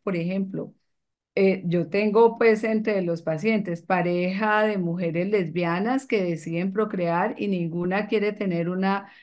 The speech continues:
relación con un hombre, entonces hay bancos de semen a nivel mundial, los más famosos y mejores en cuanto a calidad, los daneses y de California.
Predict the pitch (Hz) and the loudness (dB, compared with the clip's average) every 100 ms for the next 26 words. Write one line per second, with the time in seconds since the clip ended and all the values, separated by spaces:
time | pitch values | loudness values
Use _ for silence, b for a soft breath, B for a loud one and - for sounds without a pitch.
0 | B B - 208 180 165 185 175 156 202 | B B 2 4 4 2 0 -2 0 -2
1 | 202 208 208 220 233 269 185 180 - 170 | -2 0 2 2 2 0 0 -6 -4 -6
2 | 170 202 214 - 185 190 170 208 214 233 | -2 -2 -4 -2 0 0 4 4 4 0
3 | 220 190 190 180 180 196 233 240 180 175 | 0 -2 -2 -4 -2 -2 -2 -4 -4 -2
4 | 165 160 165 175 208 214 277 B B B | -2 -2 -4 -2 2 2 0 B B B
5 | B 190 196 185 185 180 214 214 220 220 | B 0 2 2 0 0 0 4 4 4
6 | 220 240 254 254 190 175 170 170 202 202 | 2 0 -2 -2 -2 -2 -2 -2 -2 0
7 | 208 220 220 208 185 180 165 165 165 165 | 2 2 2 -2 -4 -2 -4 -4 -4 -4
8 | 160 151 156 175 262 - b b b b | -4 -4 -2 -2 -2 -6 b b b b
9 | - 190 190 160 170 175 190 208 233 254 | -2 2 4 2 2 2 0 -2 0 0
10 | - - - 196 196 180 165 170 160 151 | 0 -6 -6 0 2 2 0 0 -4 -2
11 | 180 226 208 139 113 | 2 2 2 -4 -6